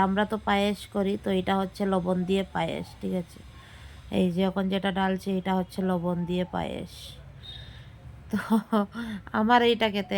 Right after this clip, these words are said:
একদম ভালো লাগে না। আর কি কি যে কি বলবো, মানে সবটার নাম বলতে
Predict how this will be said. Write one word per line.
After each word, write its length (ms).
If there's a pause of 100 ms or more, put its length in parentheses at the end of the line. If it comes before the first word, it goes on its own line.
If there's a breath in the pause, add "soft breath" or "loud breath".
একদম 260 (120)
ভালো 180 (120)
লাগে 300
না। 60 (1700 loud breath)
আর 100 (140)
কি 140 (160)
কি 120 (120)
যে 80 (120)
কি 100 (140)
বলবো, 300 (100)
মানে 160 (100)
সবটার 360 (100)
নাম 120 (100)
বলতে 240